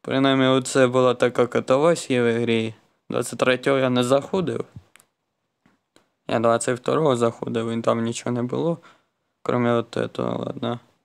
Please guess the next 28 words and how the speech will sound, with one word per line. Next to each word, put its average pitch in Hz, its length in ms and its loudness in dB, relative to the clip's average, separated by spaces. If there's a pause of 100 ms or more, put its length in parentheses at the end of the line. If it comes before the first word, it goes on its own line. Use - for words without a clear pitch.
(1800)
Вот - 180 -8
такі 127 300 0
картинки 139 640 2
було 156 280 4
спочатку, 160 580 2
потім, 131 460 2 (220)
извините, 127 600 0
ми 123 240 2
що-то 117 340 -2
перепутали 120 800 0
цвет. - 680 -4 (1400)
І 135 140 0
от 127 220 2
так. - 440 -6 (420)
В - 40 -6
любом 131 260 0
случае, 151 360 -4
я 135 120 2
б 123 120 -4
не 127 140 2
догадався, 117 600 0
хто 160 380 0
це. 147 300 -4 (680)
Некоторі 127 480 2
думали, 120 400 2
що 127 280 0
це 123 200 2
Робін. 135 520 0